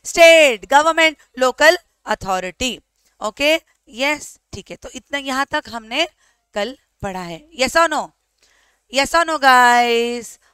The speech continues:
ओके, तो बताओ, यस, सब याद आ गया? याद आ गया सब? हंड्रेड परसेंट? यस, ओके।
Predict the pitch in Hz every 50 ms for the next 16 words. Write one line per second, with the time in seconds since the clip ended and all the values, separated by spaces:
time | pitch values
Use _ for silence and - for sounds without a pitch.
0 | _ _ - 196 208 214 - - 220 214 208 196 - 240 214 247 - 254 254 262
1 | 269 262 269 269 262 262 262 262 262 262 _ _ _ _ _ _ - 233 240 277
2 | 294 294 - - 294 269 254 269 262 277 285 294 285 311 302 330 294 226 175 -
3 | _ _ _ _ _ _ _ _ _ _ _ _ _ _ _ _ _ _ _ _
4 | _ _ _ _ _ _ _ _ _ _ 220 247 254 269 269 294 311 330 330 349
5 | 339 - - 320 285 233 196 _ _ _ _ _ _ _ _ _ _ _ _ _
6 | _ _ _ _ _ _ _ _ _ _ _ 220 226 226 262 262 - - 269 -
7 | - 320 330 311 269 220 190 _ _ _ _ _ _ _ _ _ _ _ _ _
8 | _ _ _ _ _ _ _ _ _ _ _ _ _ _ _ _ _ _ _ _
9 | _ _ _ _ _ _ _ _ _ _ _ _ _ _ _ _ _ _ _ _
10 | _ _ _ _ _ _ _ _ _ _ 175 185 208 196 180 180 - - - -
11 | - - - - - - - - _ _ _ _ - 185 196 202 - _ - 262
12 | 262 277 302